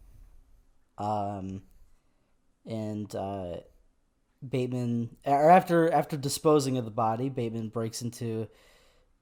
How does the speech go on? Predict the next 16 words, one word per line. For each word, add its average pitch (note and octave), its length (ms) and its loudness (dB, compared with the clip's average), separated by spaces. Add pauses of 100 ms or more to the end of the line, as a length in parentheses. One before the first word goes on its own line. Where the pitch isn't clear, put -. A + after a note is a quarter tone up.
(160)
Allen's A2+ 320 -4
apartment, C#3+ 800 -4 (120)
uh, A2+ 520 -4 (580)
and A2+ 360 -6 (260)
packs D3 300 0
a C3 40 -4
suitcase, D3+ 640 0
leaves C3+ 200 0
a A#2+ 40 -6
phony C#3 300 2
message B2+ 400 -2
on A#2+ 180 -2
the, A2+ 160 -4
uh, G#2+ 120 -4
answering B2+ 420 -2
machine, A#2 500 -4